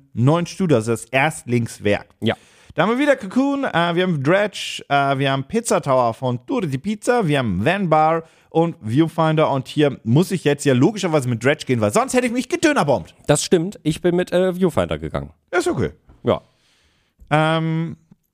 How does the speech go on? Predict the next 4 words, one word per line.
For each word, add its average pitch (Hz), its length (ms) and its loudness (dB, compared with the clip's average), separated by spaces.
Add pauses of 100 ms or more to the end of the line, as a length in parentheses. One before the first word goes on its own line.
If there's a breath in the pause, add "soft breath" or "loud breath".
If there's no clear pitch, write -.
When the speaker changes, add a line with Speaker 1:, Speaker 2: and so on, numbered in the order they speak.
(640)
Speaker 1:
dann 214 480 0
Best 208 480 -4 (120)
Mobile 135 560 2
Game. 73 340 -8